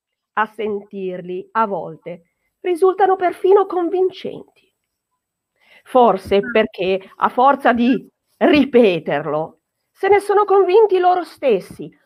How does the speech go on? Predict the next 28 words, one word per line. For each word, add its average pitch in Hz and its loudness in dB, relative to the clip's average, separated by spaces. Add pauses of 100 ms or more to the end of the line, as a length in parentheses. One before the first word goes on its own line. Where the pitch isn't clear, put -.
(220)
Oh, 302 6
perché 277 0
la 233 2
giustizia 240 -6
dei 202 0
tribunali 196 -4 (480)
applica 370 0
la 359 2
legge 180 0 (340)
e 294 -4
non 302 -4 (240)
si - -4
preoccupa 262 2
delle 220 0
motivazioni 240 0 (240)
che 311 -2
hanno 320 2
spinto 370 4
le 302 2
persone 277 0
a 247 -2
delinquere. 180 -6 (1120)
E 226 2
invece, 247 2
nel 220 -2
commettere 247 0
un 220 2
reato, 202 -4